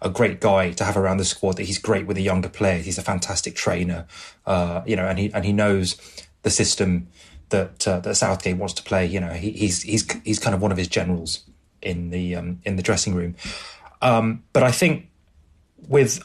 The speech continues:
a lot of, um, fans, with a lot of the people who, who pay their money and, and, and, you know, devote their time to watching England, he's burnt a lot of bridges with what he's done by, by moving to Saudi Arabia. And I think almost the,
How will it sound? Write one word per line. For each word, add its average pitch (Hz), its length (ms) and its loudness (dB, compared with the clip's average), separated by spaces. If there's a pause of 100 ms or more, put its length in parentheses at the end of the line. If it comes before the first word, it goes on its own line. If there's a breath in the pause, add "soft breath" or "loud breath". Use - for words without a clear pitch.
a 123 80 4
lot 135 180 6
of, - 400 0 (200)
um, 98 580 0
fans, 117 600 0 (320)
with 107 140 4
a 110 40 6
lot 113 120 6
of - 220 0 (680)
the - 60 -4
people 110 280 2
who, 101 180 2
who 110 140 2
pay 117 200 4
their 107 120 4
money 104 300 2
and, 90 260 -2
and, 95 440 -4
and, 98 140 -2 (180)
you 101 100 0
know, 90 120 -2 (1120 loud breath)
devote 117 280 4
their 110 140 4
time 110 260 2
to 104 80 2
watching 110 300 2
England, 92 220 0
he's 101 120 -2
burnt 107 240 2
a 101 60 2
lot 98 120 4
of 95 80 0
bridges 92 520 -2 (180)
with 95 480 0
what 104 160 0
he's 92 120 -4
done 92 280 0
by, 95 220 0
by 95 200 -2
moving 95 240 -4
to 92 80 -8
Saudi 98 300 0
Arabia. 95 320 -2
And 131 120 4
I 196 80 8
think 190 280 4
almost 160 460 4
the, 120 300 2